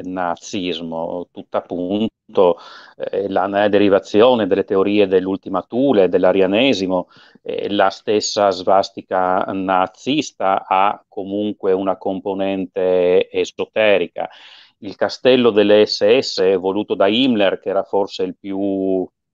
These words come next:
diciamo, es-, esoterico della, eh, di, di tutto l'establishment, eh, nazista, adesso non mi ricordo più il nome del castello, ha un nome tedesco difficilissimo,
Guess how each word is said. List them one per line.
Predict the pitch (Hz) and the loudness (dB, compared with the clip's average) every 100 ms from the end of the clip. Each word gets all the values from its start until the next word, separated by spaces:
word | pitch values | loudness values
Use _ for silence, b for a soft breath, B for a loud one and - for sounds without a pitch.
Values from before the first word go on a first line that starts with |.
| _ | _
diciamo, | 98 - 101 101 98 95 b b b _ | -18 -2 0 2 2 -2 b b b _
es-, | 104 104 95 | -2 -2 0
esoterico | - 98 101 - 110 107 95 95 | 0 0 -2 2 4 4 0 0
della, | 92 90 92 92 90 87 87 85 - | 0 2 2 4 2 0 -2 -6 -10
eh, | - - 52 52 52 50 | -10 -8 -6 -8 -8 -12
di, | 50 52 98 92 104 95 92 | -16 -18 -16 -14 -10 -8 -6
di | 92 | -8
tutto | - - | -10 -6
l'establishment, | 98 92 - 101 101 90 - 95 95 - 101 98 95 | -4 -2 2 0 0 -6 -4 -4 -4 -6 -10 -8 -6
eh, | 92 92 92 - | -4 -2 -4 -4
nazista, | 98 95 95 92 107 - 123 127 139 - - 95 | -4 0 2 4 2 0 0 2 0 -6 -4 0
adesso | 92 90 - 95 | 2 0 0 -2
non | 95 95 | -2 -2
mi | 92 | -2
ricordo | 90 101 95 | 0 0 0
più | 95 | -2
il | 95 | 0
nome | 95 | 0
del | 90 90 90 B B B _ | 0 0 -4 B B B _
castello, | 107 98 - 120 107 | -6 -2 2 2 4
ha | |
un | 101 | 4
nome | 101 101 | 4 2
tedesco | 98 101 107 - 107 101 - | 2 4 4 4 2 2 2
difficilissimo, | 101 98 107 117 - 117 131 180 - 101 90 | -4 -6 -6 -8 -6 -2 -2 -2 -4 -4 -6